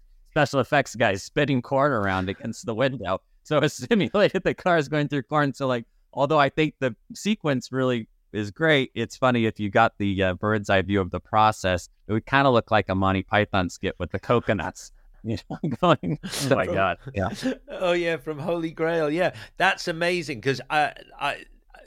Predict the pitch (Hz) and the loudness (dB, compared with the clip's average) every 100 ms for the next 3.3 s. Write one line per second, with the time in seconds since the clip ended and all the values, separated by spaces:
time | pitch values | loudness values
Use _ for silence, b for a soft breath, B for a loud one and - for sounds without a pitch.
0 | 170 - 120 - - 208 - - - 170 | -16 -14 -12 -6 0 0 0 -12 -6 -4
1 | 160 160 165 156 127 B - - 165 139 | 0 2 4 2 0 B -20 -8 -6 -4
2 | 151 135 170 165 - 135 123 127 113 107 | -6 -6 -4 -6 -6 -14 -4 -2 -2 -6
3 | 123 - 120 | -6 -2 -2